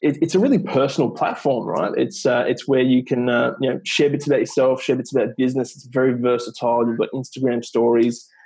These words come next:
Um, you, you've got direct messages. There's lots happening on the platform. So it's definitely my favourite at the moment.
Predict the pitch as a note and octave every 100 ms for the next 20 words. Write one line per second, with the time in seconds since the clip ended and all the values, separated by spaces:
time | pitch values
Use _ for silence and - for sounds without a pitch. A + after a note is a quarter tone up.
0 | - - A2 A2+ A2+ A2+ - B2 A#2 A#2
1 | B2 A#2 - G2+ B2 C3 B2+ A#2 - A#2+
2 | A#2+ A2+ A#2 A2 A#2 - - - A2+ B2
3 | A#2+ A2+ A2+ A2+ - B2 B2 A#2+ B2 -
4 | - B2+ - B2+ F#2+ - - A2 - -
5 | F#2+ G2+